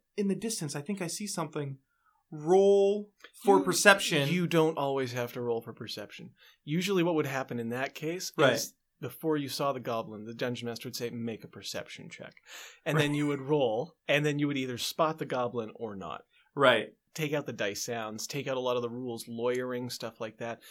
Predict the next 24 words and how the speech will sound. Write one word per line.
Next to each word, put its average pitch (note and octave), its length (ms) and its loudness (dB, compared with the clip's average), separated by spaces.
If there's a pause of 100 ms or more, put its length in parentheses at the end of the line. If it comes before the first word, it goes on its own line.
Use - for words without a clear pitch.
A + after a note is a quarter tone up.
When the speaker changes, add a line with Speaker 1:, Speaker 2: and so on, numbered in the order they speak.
(220)
Speaker 2:
Though A3 240 2
a E3+ 80 -4
big A3 180 0
advantage G3+ 340 -2
of B2 60 -10
the B2+ 80 -6
D D#3 120 -2
and D3 80 -2
D C#3 100 -6
podcast C#3+ 580 -6
is - 80 -10
hearing C3+ 260 -8
other B2 140 -6
people B2 260 -12
play C#3+ 340 -2
and G#2 100 -12
how A2+ 140 -8
they A2 260 -6
manipulate A#2+ 500 -6
the A2+ 80 -12
rules A2+ 240 -8
to - 80 -14
their G#2 120 -10
benefit, C3 480 -8